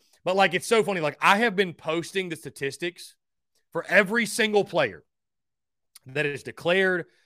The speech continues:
I do that for players into the portal, like, everything. I just, I post the stats. Your stat line is your stat line. It's not an opinion.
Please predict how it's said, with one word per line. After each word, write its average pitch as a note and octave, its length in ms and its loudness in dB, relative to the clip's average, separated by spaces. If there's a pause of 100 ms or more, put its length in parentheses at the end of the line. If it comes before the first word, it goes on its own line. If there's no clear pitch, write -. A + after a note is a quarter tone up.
(160)
I D3+ 120 4
do E3 140 -4
that D3+ 140 -2
for C3+ 80 -16
players C#3+ 320 -2
into B2+ 160 -10
the G#2+ 100 -10
portal, G3 380 0
like, E3+ 160 -2
everything. D#3+ 460 0
I D#3 100 0
just, F3 160 -8 (120)
I D3+ 120 0
post F#3+ 340 -2
the G3 60 -16
stats. - 500 -2 (520)
Your D#3+ 100 -4
stat C4+ 380 4
line A3+ 240 2
is F3+ 120 0
your D#3 80 -6
stat G3 320 0
line. A2 140 -10
It's - 140 -10
not C4+ 140 -2
an A#3+ 100 -4
opinion. D3 640 -10